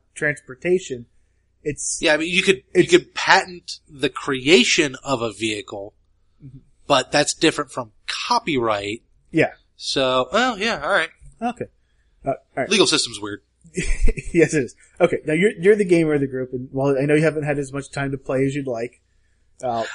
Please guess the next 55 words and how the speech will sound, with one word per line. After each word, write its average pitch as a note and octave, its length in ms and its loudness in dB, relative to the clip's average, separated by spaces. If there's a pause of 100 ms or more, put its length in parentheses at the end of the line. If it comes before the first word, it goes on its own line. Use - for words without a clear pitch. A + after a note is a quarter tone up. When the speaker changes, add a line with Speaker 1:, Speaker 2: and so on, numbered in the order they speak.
Speaker 2:
I've B2 80 -16
been D#3+ 120 4
Speaker 1:
one G3+ 80 10
Speaker 2:
on D#3+ 60 6
a E3 100 8
Speaker 1:
of B2+ 60 0
Speaker 2:
lot A2+ 140 4
of A#2 60 -8
Minecraft - 300 -6
lately. G#2+ 220 -14 (180)
Speaker 1:
One F3 320 2
of A3 80 8
the G3 80 0
stuff, E3+ 260 0 (480)
things D#3+ 240 0
that's, C#3 240 -8 (420)
they've D#3 200 0
been D3 80 -4
talking D3 240 0
about, C#3 180 -4
we've C3+ 80 -4
been B2+ 80 -12
talking C#3+ 180 -4
about, C#3 340 -2 (360)
you C#3 160 -6
know, B2 60 -4
the B2 140 -4
Xbox D#3 400 2
seven D3+ 220 -2
twenty D3 220 -4
or C3 100 -4
what B2+ 220 -4
it's C3+ 200 -8
going C#3+ 200 0
to C3 80 -6
replace C3 320 -10
the C#3 80 -2
Xbox. B2+ 340 -4
Speaker 2:
Yeah, C3+ 60 2 (120)
the B2+ 100 -6
P C3+ 160 4
S B2+ 160 4
four. A#2 180 4
Speaker 1:
Sony F3+ 460 6
is D3+ 560 -4
making D3 320 -4
an C#3+ 60 -4
announcement C#3+ 460 -4
at C3+ 180 -8
the B2+ 440 -8 (320)
February C#3 380 -4
twentieth, D#3 440 -6
I E3 60 0
think, E3 320 -8
about C3+ 440 -2